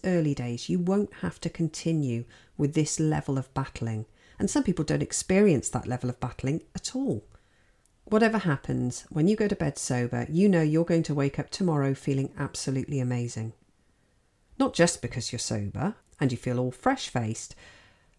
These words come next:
but because you fought that voice and you won, and you know in fighting it, it gets weaker. I'm not belittling how overwhelming a craving can feel.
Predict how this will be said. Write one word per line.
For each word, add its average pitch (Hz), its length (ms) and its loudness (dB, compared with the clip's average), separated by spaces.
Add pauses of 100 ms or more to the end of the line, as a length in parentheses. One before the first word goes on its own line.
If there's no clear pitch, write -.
but 127 220 0
because - 480 -2
you 135 120 0
fought - 640 0
that - 260 -2
voice 165 480 0
and 135 160 0
you 143 140 4
won, 143 400 2
and 156 120 4
you 170 80 8
know 196 240 6
in 233 100 4
fighting 196 480 -2
it, 104 180 -6
it - 100 -16
gets - 380 -10 (180)
weaker. 131 460 -4 (1400)
I'm 196 240 8
not 196 220 2
belittling 127 600 2
how 135 420 -2
overwhelming 143 840 0 (280)
a 180 80 -2
craving 135 540 0
can 127 300 -6
feel. 151 420 0